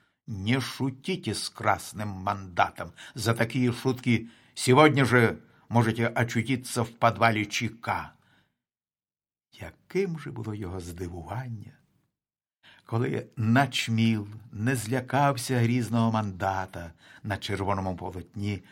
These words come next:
підписаного самим Дзержинським, документа, перед яким тремтіли навіть голови У Є З Ч К, а наказав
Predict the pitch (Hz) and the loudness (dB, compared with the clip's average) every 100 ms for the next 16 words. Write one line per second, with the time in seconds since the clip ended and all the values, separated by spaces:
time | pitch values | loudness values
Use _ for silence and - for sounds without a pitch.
0 | _ - 113 - 120 113 110 98 101 - | _ -6 -6 -2 -2 -2 -2 -2 -4 -8
1 | - - 95 104 101 82 104 87 82 107 | -8 -4 -2 -2 -4 -4 -4 -4 -2 -2
2 | 107 95 - - 95 - - - 107 117 | 0 -2 -8 -6 -8 -10 -16 -8 -2 0
3 | 117 123 113 123 127 131 127 120 123 117 | 2 4 6 8 6 4 0 0 0 0
4 | 113 117 123 120 - - 123 117 117 127 | 0 0 0 -2 -10 0 4 4 4 4
5 | 117 113 113 113 - - - 110 117 107 | 4 4 2 -2 -10 -4 0 2 4 2
6 | - 113 95 101 90 - - 107 - 101 | 0 -2 -2 -2 -6 -8 -6 -6 -4 0
7 | 98 90 - - - - - 120 107 - | 0 0 -10 -18 -20 -8 -6 -6 -10 -14
8 | - 98 92 82 131 139 131 123 | -10 -10 -10 -2 2 4 2 -2